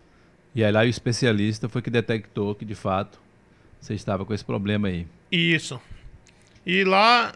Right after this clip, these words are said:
Speaker 2: é, depois de feito uma biópsia, pra poder detectar o tipo, o tipo da doença,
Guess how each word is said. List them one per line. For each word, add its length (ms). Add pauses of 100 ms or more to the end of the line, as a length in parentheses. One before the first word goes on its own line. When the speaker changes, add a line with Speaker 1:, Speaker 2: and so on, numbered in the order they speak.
(160)
Speaker 2:
é, 800
depois 340
de 100
feito 340
uma 220
biópsia, 600 (200)
pra 100
poder 480
detectar 560
o 80
tipo, 560 (840)
o 120
tipo 280
da 120
doença, 420